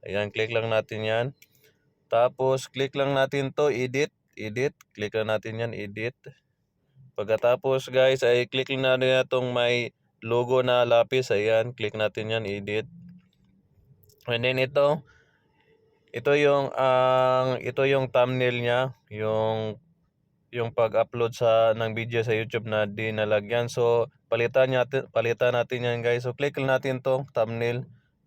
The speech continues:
custom thumb-, thumb-, ah, thumbnail. Ayan, click natin yan guys. Tapos, may ginawa akong thumbnail dito guys. So, it-, ah, ito ang gagamitin ko. Ayan, ito, ito, ito.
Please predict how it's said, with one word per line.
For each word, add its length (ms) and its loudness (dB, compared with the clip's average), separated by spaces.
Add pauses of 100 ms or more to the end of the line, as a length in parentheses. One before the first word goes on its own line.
(140)
custom 480 -4
thumb-, 320 0
thumb-, 400 -4
ah, 400 2
thumbnail. 480 0
Ayan, 240 -2
click 240 -6
natin 400 -6
yan 160 -6
guys. 560 -4 (720)
Tapos, 480 4
may 160 0
ginawa 480 4
akong 240 -2
thumbnail 480 2
dito 320 0
guys. 320 2
So, 80 2
it-, 320 -2
ah, 240 4
ito 240 2
ang 80 0
gagamitin 560 -2
ko. 320 -2 (880)
Ayan, 560 -2 (320)
ito, 240 -2
ito, 160 0
ito. 400 0